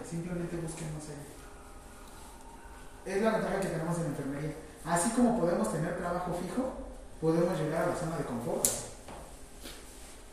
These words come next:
¿Qué les gusta en menos de un año? Simplemente cambia todo esto. Y esto es algo diferente. Ok, entonces, la dosis de un pediátrico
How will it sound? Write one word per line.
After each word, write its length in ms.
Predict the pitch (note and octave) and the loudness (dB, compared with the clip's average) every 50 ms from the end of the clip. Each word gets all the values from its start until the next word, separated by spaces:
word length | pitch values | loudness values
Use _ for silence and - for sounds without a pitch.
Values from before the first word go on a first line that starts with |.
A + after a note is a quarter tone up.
| - - - - - - - - - | -16 -16 -16 -16 -16 -16 -16 -12 -6
¿Qué 80 | - E3+ | -2 0
les 240 | E3+ E3+ D#3+ D#3 | 2 2 2 2
gusta 200 | D#3+ D3+ - D#3 | 2 0 0 0
en 100 | C#3+ C#3 | 0 0
menos 200 | C#3+ D#3 E3+ E3 | 0 2 0 0
de 60 | - D#3+ | 0 -2
un 60 | - | -4
año? 200 | E3 F3 - - - - - - - - - - - - - - - - - - - - - - - - - - - - - - - - - - - - - - - - - - - - - - - - - - - - - - - - - - - - - - | -4 -2 -4 -4 -6 -6 -10 -12 -12 -12 -12 -12 -12 -12 -12 -14 -14 -16 -16 -16 -14 -14 -14 -12 -12 -14 -14 -14 -14 -16 -16 -16 -16 -16 -16 -16 -16 -16 -16 -16 -16 -16 -14 -14 -16 -16 -16 -16 -16 -16 -16 -14 -14 -14 -14 -14 -14 -14 -14 -14 -14 -14 -10 -4
Simplemente 540 | F3 E3+ E3+ F#3 G3 F#3 F3+ F3 - F#3 F#3+ | 0 0 2 2 2 2 2 2 2 0 0
cambia 360 | - D3 C3+ D3 D3 C#3+ C#3+ | -2 -2 -2 -2 -4 -4 -4
todo 220 | - C3 B2+ B2+ - A#2+ | -4 -4 -4 -4 -2 -2
esto. 200 | A#2+ - - - - - - - - - - - - - - - - - - - - - - - - - - - - - E3+ | -4 -4 -6 -10 -10 -12 -12 -12 -12 -14 -14 -14 -14 -14 -14 -14 -14 -14 -14 -16 -16 -16 -16 -16 -16 -16 -16 -16 -12 -2 4
Y 100 | G3 G#3+ | 6 8
esto 160 | G#3+ - B3 | 8 8 8
es 100 | A3 A3+ | 6 6
algo 180 | A3 G#3+ G#3+ G#3 | 6 6 8 8
diferente. 480 | G#3+ - G#3 A#3 B3 B3+ A#3 A#3 - G3+ | 8 8 8 8 8 8 8 8 6 4
Ok, 160 | G#3+ - - A#3 A3+ A3 - F#3+ | 4 4 6 6 4 4 4 0
entonces, 600 | F#3 F#3 - - A3 A3 G#3+ A3 G#3+ F3+ E3+ E3+ - - - - - - - - - - - - - - - | 0 0 0 2 2 4 4 4 2 2 2 0 0 -4 -6 -8 -10 -10 -12 -12 -12 -12 -12 -10 -12 -8 -2
la 240 | D#3+ E3 E3+ F3 F3+ | 0 4 6 6 8
dosis 580 | A3+ A#3+ B3+ B3 A#3 A#3 A#3 A3+ - - - F3+ | 8 8 8 8 8 6 6 6 4 4 2 4
de 100 | E3+ E3 | 6 6
un 240 | E3+ - G#3 - G3+ | 6 6 4 4 4
pediátrico 920 | G#3 A3 G#3+ G#3+ G#3 G#3 G#3 G#3 G#3+ G#3+ G#3 G#3 G#3+ A#3+ D4+ D4 - - | 4 4 4 4 4 4 4 2 0 0 0 2 2 2 2 0 -2 -6